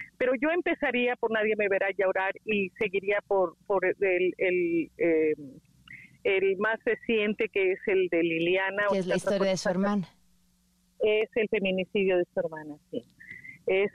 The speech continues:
Speaker 1: eh, un, un feminicidio dolorosísimo. Yo tengo la impresión que ella, de alguna manera, eh, se había preparado durante varios lustros para poder hacer este texto y que cuando lo logra, lo, eh, hace, eh, digamos,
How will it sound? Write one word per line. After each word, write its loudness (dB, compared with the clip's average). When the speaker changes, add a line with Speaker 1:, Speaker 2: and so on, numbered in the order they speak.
Speaker 1:
eh, 0
un, -2
un -4
feminicidio 0
dolorosísimo. 0
Yo 0
tengo 0
la 2
impresión -2
que 2
ella, -2
de -2
alguna 0
manera, 0
eh, 2
se 0
había 0
preparado 0
durante 0
varios -2
lustros -2
para -4
poder 2
hacer -2
este -2
texto -2
y -2
que -2
cuando 0
lo 4
logra, 2
lo, 2
eh, 2
hace, 0
eh, 2
digamos, -2